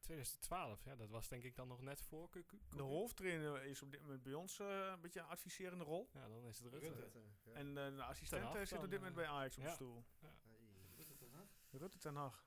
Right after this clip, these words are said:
Speaker 1: Ja.
Speaker 2: destijds. Na deze wedstrijd werden, zag ik toevallig ook in de samenvatting, werden de witte zakdoekjes gezwaaid, eh, door de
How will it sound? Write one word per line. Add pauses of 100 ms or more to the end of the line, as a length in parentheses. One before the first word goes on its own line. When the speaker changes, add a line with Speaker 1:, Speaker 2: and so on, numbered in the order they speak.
Speaker 1:
Ja.
Speaker 2:
destijds. (800)
Na
deze
wedstrijd
werden,
zag
ik
toevallig
ook
in
de
samenvatting,
werden
de
witte
zakdoekjes
gezwaaid,
eh,
door
de